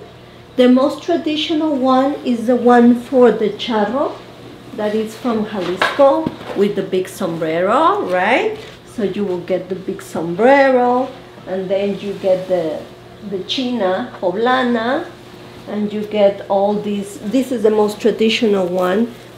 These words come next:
with the ribbons. It has a lot of ribbons, see? And the skirt is wide, and, and it also has a bunch of ribbons, okay? And it also comes with el, what is this called?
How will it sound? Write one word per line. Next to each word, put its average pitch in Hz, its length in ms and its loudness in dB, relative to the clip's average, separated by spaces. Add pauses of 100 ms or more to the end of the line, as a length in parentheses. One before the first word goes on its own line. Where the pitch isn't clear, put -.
with 196 240 4
the 175 120 4
ribbons. 185 600 -2
It 190 100 -4
has 190 300 -4
a 185 60 0
lot 175 540 4
of 165 120 -2
ribbons, - 440 -2
see? 233 420 -2 (480)
And 202 160 2
the 185 80 0
skirt 185 600 2
is 180 280 -2
wide, 180 1000 2
and, 190 500 -6
and 175 240 -10
it - 20 -8
also 202 440 -6
has 196 320 -10
a - 20 -10
bunch 196 420 -8
of 175 160 -8
ribbons, 170 540 -6 (840)
okay? 247 440 2 (1160)
And 220 140 4
it 202 160 2
also 196 400 0
comes 214 380 -4
with 240 340 0 (180)
el, 185 380 -2 (1300)
what 214 120 -6
is 208 160 0
this 180 200 -4
called? 175 240 -8